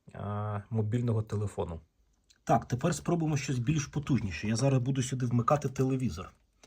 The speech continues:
Підключаю сюди. Так, ось зараз, е, бачимо, споживання йде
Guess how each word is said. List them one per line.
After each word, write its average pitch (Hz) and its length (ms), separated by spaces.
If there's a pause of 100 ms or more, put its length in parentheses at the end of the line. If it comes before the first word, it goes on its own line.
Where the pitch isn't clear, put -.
(1160)
Підключаю 120 720 (400)
сюди. 131 440 (1700)
Так, - 400
ось 120 240
зараз, 170 640
е, 120 420 (320)
бачимо, 127 540
споживання 123 680
йде 113 400